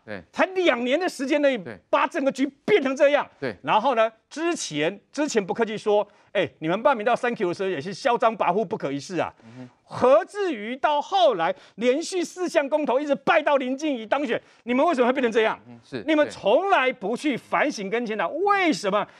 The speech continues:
Speaker 2: 呀呀叫也可以 bỏ家输？
Speaker 1: 对。
Speaker 2: 很简单，其实道理很简单。昨天晚上四个人吃饭的时候都知道嘛，因为你们不团结，那你说一吃一顿饭就团结，我的天哪！如果这样的话，大家都去吃饭就好了。
Speaker 1: 对，的确，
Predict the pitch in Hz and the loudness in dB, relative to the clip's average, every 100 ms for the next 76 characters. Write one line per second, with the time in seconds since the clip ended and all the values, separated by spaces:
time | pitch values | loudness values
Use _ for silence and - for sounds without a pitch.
0 | _ 247 262 247 240 240 294 311 330 202 | _ -2 0 0 -2 0 0 2 2 2
1 | 156 277 269 143 143 196 202 202 143 151 | -2 -6 -4 -2 0 0 0 0 2 2
2 | 196 147 143 160 - _ _ - 302 277 | 0 0 0 -2 -8 _ _ -4 -4 -2
3 | - 381 339 277 240 214 285 262 208 240 | 0 4 4 2 -2 -4 -2 -2 0 -2
4 | 247 _ _ - 269 339 269 302 285 359 | -2 _ _ 2 4 4 2 0 -2 -2
5 | 330 226 208 226 285 277 233 254 - 392 | -2 0 -2 -4 -2 0 0 -2 2 2
6 | 403 403 381 339 277 180 - _ _ - | 2 0 2 2 2 -4 -8 _ _ -6
7 | 269 330 285 254 285 330 415 339 269 302 | 0 0 0 -2 -2 2 2 2 0 0
8 | 269 254 254 _ - 294 226 240 269 - | 0 0 -2 _ 0 0 2 0 0 -2
9 | - 294 262 240 254 240 185 190 165 151 | -2 2 2 2 2 0 0 -2 -2 -6
10 | - - - 311 285 277 294 285 254 123 | -8 -14 -2 2 2 2 0 0 0 -4
11 | _ _ 294 339 277 330 262 240 196 185 | _ _ 0 0 2 0 -2 0 0 0
12 | - 349 320 294 277 320 269 269 233 214 | 0 0 2 0 0 -2 -2 0 0 0
13 | 160 160 170 165 165 208 | 0 0 -2 -6 0 0